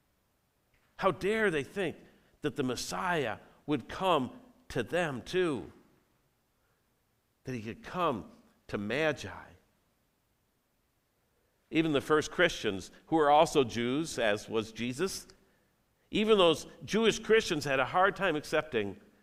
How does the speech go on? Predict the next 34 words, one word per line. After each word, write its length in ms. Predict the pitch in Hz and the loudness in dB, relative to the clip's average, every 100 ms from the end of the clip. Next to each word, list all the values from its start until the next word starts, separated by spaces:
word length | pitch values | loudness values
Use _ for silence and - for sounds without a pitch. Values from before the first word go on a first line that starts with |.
| _ _ _ | _ _ _
that 200 | - 131 | -2 -2
God 380 | 104 143 165 175 | 0 2 4 2
would 160 | 139 107 | 0 -4
want 300 | 123 139 139 | -2 -2 -2
to 80 | - | -8
save 420 | - 135 143 139 | -4 -2 -2 -4
people 300 | 135 110 104 | -6 -4 -4
that 140 | 95 | -4
weren't 220 | 107 107 | -6 -8
like 260 | 98 98 - | -4 -6 -6
them, 220 | 92 76 76 _ _ _ _ _ _ _ _ _ _ _ - | -12 -12 -14 _ _ _ _ _ _ _ _ _ _ _ -4
foreigners 400 | 120 110 104 107 | -2 0 -4 -6
and 100 | 101 | -8
pagans. 580 | 101 80 76 71 - _ _ _ _ _ _ _ _ _ _ _ _ _ - | -6 -6 -8 -16 -20 _ _ _ _ _ _ _ _ _ _ _ _ _ -6
In 140 | 123 | 2
Acts 280 | 120 131 - | 4 4 2
chapter 340 | - 131 131 110 | 2 2 2 0
eleven, 420 | 110 127 107 90 - _ _ _ - | 4 2 2 -8 -14 _ _ _ -4
Peter 200 | 175 165 | 0 2
takes 320 | 147 147 135 | 2 2 2
flack 400 | - 131 147 139 | 0 6 8 8
from 160 | - 117 | 2 -4
the, 140 | 107 98 - _ - | -4 -6 -14 _ -6
the 80 | |
Jewish 380 | 120 143 156 139 | -2 2 2 2
Christians, 640 | - 151 160 - 98 92 - - _ _ | 2 0 0 -2 -4 -4 -14 -20 _ _
friends 360 | - 147 170 135 | 0 4 4 2
of 120 | 127 | -2
his, 260 | 117 107 - | 0 -2 -2
for, 180 | 110 - - _ _ - | -10 -12 -20 _ _ -6
for 140 | 147 | -4
eating 340 | - 190 180 156 | 0 4 4 2
foreign 460 | - 165 180 170 | 0 2 4 2
foods 600 | - 170 170 139 117 - | 0 0 2 2 -2 -8